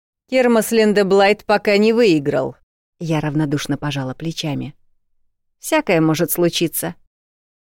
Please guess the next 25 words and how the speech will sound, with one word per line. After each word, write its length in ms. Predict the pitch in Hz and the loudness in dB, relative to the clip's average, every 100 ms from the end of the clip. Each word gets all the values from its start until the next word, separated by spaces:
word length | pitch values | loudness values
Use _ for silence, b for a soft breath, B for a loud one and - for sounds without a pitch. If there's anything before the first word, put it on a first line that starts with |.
| _ | _
"Этот 300 | - 226 226 | -8 -2 -2
человек 480 | - 220 214 220 226 | 0 2 4 4 2
не 80 | 214 | 0
проигрывает", 880 | 214 214 220 160 135 120 110 104 - _ _ | 0 2 2 0 -4 -4 -8 -10 -16 _ _
заявил 640 | 180 175 180 170 165 160 - - | -8 -2 2 2 2 0 -2 -10
Артур 580 | 156 151 - 170 170 156 _ - | -14 -12 -6 -4 -4 -6 _ -10
Ауренский. 880 | 160 160 165 151 131 - - 131 - _ _ _ _ _ | -4 0 0 -2 -4 -12 -16 -20 -20 _ _ _ _ _
"Только 320 | 262 220 214 | 0 2 2
не 140 | 208 | 2
теперь. 520 | 190 - - 131 123 - _ _ _ _ | 2 -2 0 -4 -4 -12 _ _ _ _
Его 260 | - 214 233 | -2 2 4
невозможно 640 | 226 214 208 240 208 208 | 4 4 4 4 4 2
было 220 | 190 196 | 4 4
достать 520 | 185 190 - 220 190 147 | 4 0 0 0 2 2
даже 240 | 165 170 | 2 2
тогда, 360 | 175 165 165 190 | 0 0 0 0
когда 320 | 160 156 165 | 0 2 2
он 180 | 165 156 | 4 4
был 160 | 170 | 4
у 60 | 175 | 2
всех 280 | - 170 - | 2 -2 0
на 120 | 175 | 2
виду, 380 | 185 175 151 123 _ _ _ _ | 2 2 0 -2 _ _ _ _
а 80 | 139 | -8
сейчас 540 | 156 - 202 202 - | -6 -2 2 2 -2